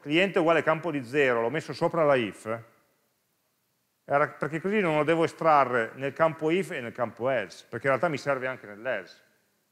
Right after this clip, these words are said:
Quando ho scritto questo, non avevo ancora chiaro se nell'else mi serviva o no.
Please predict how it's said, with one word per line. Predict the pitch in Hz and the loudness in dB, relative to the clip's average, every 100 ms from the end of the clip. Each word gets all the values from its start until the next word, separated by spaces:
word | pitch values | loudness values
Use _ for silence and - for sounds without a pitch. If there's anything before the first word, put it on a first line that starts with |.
| _ _ _ | _ _ _
Quando | 175 202 202 | 2 4 2
ho | |
scritto | - 208 208 147 | 2 -2 0 0
questo, | 151 120 - 107 101 - | 2 0 -4 -12 -12 -10
non | 143 | -6
avevo | 170 180 202 | -2 2 2
ancora | 165 220 | 4 2
chiaro | 165 165 147 131 - | 4 6 6 4 0
se | - | -4
nell'else | 139 131 139 131 | -4 -2 -4 -6
mi | |
serviva | 120 117 113 117 | -16 -14 -12 -12
o | 104 | -12
no. | 95 | -14